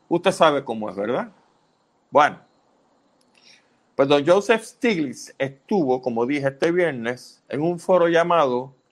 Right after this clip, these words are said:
Growth Policy Summit veinte veintiuno, que auspició, auspició el Centro para una Nueva Economía en el Hotel Sheraton, aquí en Puerto Rico.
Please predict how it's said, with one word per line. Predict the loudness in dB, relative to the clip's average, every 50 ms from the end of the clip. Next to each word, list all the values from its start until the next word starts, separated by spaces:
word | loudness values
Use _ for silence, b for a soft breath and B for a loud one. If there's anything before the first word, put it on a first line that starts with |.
| _ _ _ _ _ _ _ _ _ _ _ _ _
Growth | _ -2 2 6 6 6 6 4 2 0 -8 -18 -20 _ _ _ _ _ _ _ _ _ _ _
Policy | 4 4 4 4 4 0 0 -2 -6 -6 -6 -6
Summit | -8 -6 0 0 2 2 0 -6 -8 -4 -2
veinte | -2 -2 -2 -4 -2 -2 -2
veintiuno, | -2 -2 -8 -10 -8 _ -4 -2 -2 -2 -4 -8 -10 -10 -12 _ _ _ _ _ _ _ _ _ _ _ _ _ _ _ _ _
que | 2
auspició, | 2 2 2 0 -6 -6 -4 -2 -4 -2 0
auspició | -2 -2 -4 -2 _ -8 -8 -8 -4 -2 0 0
el | 0 -2 -4
Centro | -10 -6 -6 -4 -4 -4 -8 -8 _ -2 -2 0
para | 2 2 2 2 2
una | -2 -4 -6 -6
Nueva | -4 -4 -4 -4
Economía | -6 -6 -8 -8 -8 -8 -8 -8 -8 -8 -6
en | -6 -4
el | -6
Hotel | -6 -4 -4 -4 -6
Sheraton, | -6 -10 -8 0 0 2 2 2 0 -4 -6 -16 -20 -20 _ _ _ _ _ _ _ _ _ _ _ _
aquí | -6 -6 -6 -8 -10 -10
en | -10 -4
Puerto | -4 -4 -4 -2 -4 -4 -4
Rico. | -4 -6 -10 -10 -12 -20 _